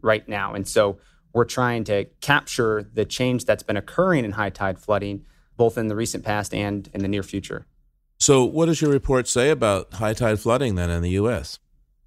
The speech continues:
Speaker 1: So we're seeing some pretty big increases. Overall, across the U S,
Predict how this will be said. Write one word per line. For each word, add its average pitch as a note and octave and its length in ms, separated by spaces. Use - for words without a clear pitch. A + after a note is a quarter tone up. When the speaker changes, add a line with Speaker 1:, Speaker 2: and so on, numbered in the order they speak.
Speaker 1:
So C#3 120
we're C#3 120
seeing D#3 600
some C3+ 160
pretty D#3+ 180
big C#3+ 180
increases. A2+ 720
Overall, C#3+ 500
across A#2+ 380
the B2+ 100
U A2+ 160
S, B2 320